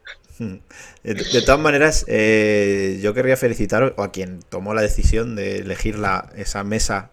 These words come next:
Eh, estás tú o está Lalo Alzueta narrando y está Sitafa por un lado, exjugador que no ha jugado en el Real Madrid ni en el Barcelona, y Amaya Valdemoro,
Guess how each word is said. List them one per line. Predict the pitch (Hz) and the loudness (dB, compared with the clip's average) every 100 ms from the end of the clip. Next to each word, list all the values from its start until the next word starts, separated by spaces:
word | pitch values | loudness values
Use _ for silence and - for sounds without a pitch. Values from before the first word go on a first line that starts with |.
| _ _ | _ _
Eh, | 113 98 92 92 95 92 - - - - - - - - - | -8 -4 -4 -8 -12 -18 -20 -20 -18 -18 -20 -20 -20 -20 -18
estás | - 123 - | -10 -10 -6
tú | - 147 | 0 2
o | 120 98 | 2 0
está | - 107 | -2 -2
Lalo | 101 104 101 | 0 0 0
Alzueta | 98 98 110 104 110 107 107 107 | -2 -4 -6 -4 -4 -2 -4 -6
narrando | 107 117 127 127 160 - - - - _ | -4 -2 -2 -4 -8 -12 -20 -20 -20 _
y | - 98 | -10 -8
está | 95 - 101 95 98 | -8 -6 -4 -2 -4
Sitafa | - 92 101 - 101 | -6 -6 -6 -4 -4
por | 107 | -2
un | 104 | 0
lado, | 107 110 95 - - - - _ _ - | 2 0 -2 -10 -20 -20 -20 _ _ -6
exjugador | 117 - - 127 107 120 135 | -2 2 2 4 4 4 4
que | 117 | 2
no | 104 123 | 0 2
ha | |
jugado | 143 131 120 120 | 2 2 2 2
en | 110 | 0
el | 98 | -2
Real | 101 117 | -2 -2
Madrid | 110 113 113 | -2 -2 -4
ni | 101 | -4
en | 95 | -4
el | |
Barcelona, | 101 131 - 120 117 139 - - - - _ _ - - - | -2 -4 -4 -4 -4 -6 -12 -20 -20 -20 _ _ -20 -20 -8
y | 107 107 101 | -4 0 0
Amaya | 92 95 104 | 0 0 2
Valdemoro, | 104 101 107 123 123 - | 2 2 4 6 6 4